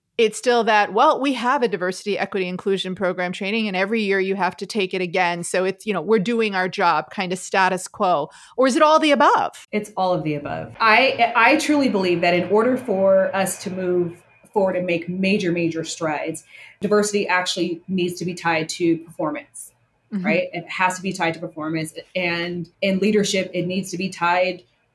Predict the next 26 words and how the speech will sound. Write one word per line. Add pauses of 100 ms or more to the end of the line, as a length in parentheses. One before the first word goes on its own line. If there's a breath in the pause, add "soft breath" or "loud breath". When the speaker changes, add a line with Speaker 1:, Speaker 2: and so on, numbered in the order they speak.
(100)
Speaker 2:
to (560)
your
bonus.
There
needs
to
be
some
sort
of (640)
real (360)
action (140)
that
is
going
to
motivate (460)
this
individual, (280)
this
leader, (460)
to,
to
take
this
serious.